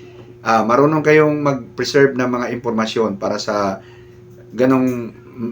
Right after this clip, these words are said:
sa investigation may maibigay ka. At isa pa guys, pag naka, ganun ka, naka-encounter ka ng ganun, hindi ka na rin pwedeng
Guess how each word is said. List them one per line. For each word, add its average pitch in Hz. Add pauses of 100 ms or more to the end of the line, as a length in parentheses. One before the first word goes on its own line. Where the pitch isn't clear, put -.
sa 165
investigation 147
may 127
maibigay 113
ka. 110 (1040)
At -
isa 214
pa 196
guys, 185
pag 165
naka, 165
ganun 147
ka, 156
naka-encounter 147
ka 151
ng 147
ganun, 110 (640)
hindi 160
ka 175
na 165
rin 156
pwedeng 151